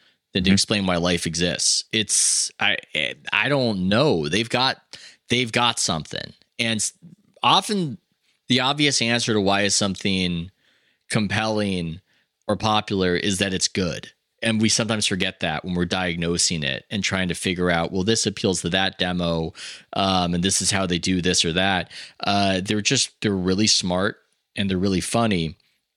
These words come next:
Speaker 1: but they also just appear to break the rules. They, they, they, they're just kinda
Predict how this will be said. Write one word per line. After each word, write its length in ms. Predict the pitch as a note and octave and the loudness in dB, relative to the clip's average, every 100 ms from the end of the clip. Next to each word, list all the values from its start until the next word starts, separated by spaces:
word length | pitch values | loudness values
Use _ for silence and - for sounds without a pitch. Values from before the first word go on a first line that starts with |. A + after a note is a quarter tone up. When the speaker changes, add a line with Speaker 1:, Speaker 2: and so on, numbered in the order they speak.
| _ _ | _ _
Speaker 1:
but 460 | G#2+ A2+ A2 G2+ - _ _ _ _ _ | -2 0 0 0 -6 _ _ _ _ _
they 300 | A2+ G#2+ A#2 | -10 0 2
also 500 | B2+ F#3+ - E3 G2 - _ | 4 2 2 0 0 -6 _
just 300 | - B2 - | -2 0 0
appear 240 | G2+ B2 G2 | 0 0 0
to 60 | |
break 420 | F2 F#2+ G2 - - | 0 0 0 -2 -4
the 100 | F#2 | -2
rules. 540 | F2 E2 - - - - | 0 0 -2 -6 -4 -2
They, 80 | |
they, 200 | G2+ A2 | 0 -2
they, 240 | A2 A#2+ B2 | 0 -2 -2
they're 200 | A#2+ B2 | -2 -2
just 280 | A2+ E3+ - _ _ _ | 2 0 -2 _ _ _
kinda 500 | - B2+ G#2+ F2 D#2 | -2 0 0 -2 -6